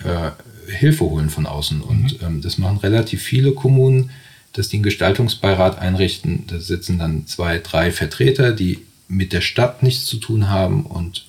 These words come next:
Speaker 1: dort dann auch nicht, äh, wirtsch-, wirtschaften dürfen. Also die dürfen
Speaker 2: Mhm.
Speaker 1: dann dort keine Aufträge machen,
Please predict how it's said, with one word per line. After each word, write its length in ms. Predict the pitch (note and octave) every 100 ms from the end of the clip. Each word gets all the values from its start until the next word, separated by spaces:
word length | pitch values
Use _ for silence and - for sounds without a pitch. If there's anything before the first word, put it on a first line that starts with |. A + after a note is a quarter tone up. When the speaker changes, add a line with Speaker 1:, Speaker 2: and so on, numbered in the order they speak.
| -
Speaker 1:
dort 500 | F2+ F#2+ G#2+ - -
dann 200 | F2+ D2+
auch 240 | - -
nicht, 440 | G#2 G#2+ - - -
äh, 360 | F#2 F#2 E2+
wirtsch-, 400 | G2+ G#2 - - G2
wirtschaften 640 | G#2 A2 - B2+ - C3+
dürfen. 280 | C#3+ C3+ C#3+
Also 140 | D#2
die 100 | E2+
dürfen 220 | D#2+ G2+ C#3+
Speaker 2:
Mhm. 40 |
Speaker 1:
dann 80 | F2
dort 180 | D#2 -
keine 320 | - G#2+ B2+
Aufträge 360 | - - C3 B2+
machen, 320 | B2 A#2 B2+